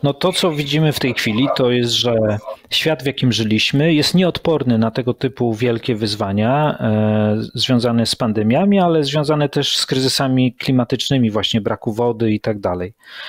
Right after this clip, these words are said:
W związku z tym to, co musimy zrobić, to inaczej zorganizować niektóre branże. Inaczej, to znaczy na przykład właśnie branża energetyczna. Okazuje się, że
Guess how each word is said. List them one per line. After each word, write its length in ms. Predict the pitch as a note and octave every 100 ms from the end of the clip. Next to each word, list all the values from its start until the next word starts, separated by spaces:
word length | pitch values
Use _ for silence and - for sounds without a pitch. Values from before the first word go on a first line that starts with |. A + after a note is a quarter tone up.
| -
W 40 | -
związku 240 | B2+ -
z 80 | -
tym 240 | D#3 D3 C#3 _ - - -
to, 120 | -
co 140 | D#3 D#3
musimy 600 | C#3 - C#3+ C3 B2 C3
zrobić, 420 | A#2 B2 C#3 E3+
to 360 | - C3+ C#3 -
inaczej 840 | D#3 D3 D#3+ - - B2 C3+ E3+ -
zorganizować 760 | B2 C#3 B2+ C3 C3+ C#3+ C3 C#3
niektóre 320 | B2 C#3+ C3
branże. 460 | A#2 G#2+ F#2+ F#2+
Inaczej, 460 | - A#2 D3+ F3 E3
to 100 | C#3
znaczy 480 | B2+ B2 - B2 A#2+ - - - -
na 100 | B2
przykład 280 | - - C3
właśnie 260 | B2 -
branża 320 | A#2 C3 C3+ B2+
energetyczna. 800 | B2 A#2 A2+ - A2 - D#3+ E3
Okazuje 440 | - B2+ C#3 C3
się, 200 | - C3
że 320 | A#2+ B2+ B2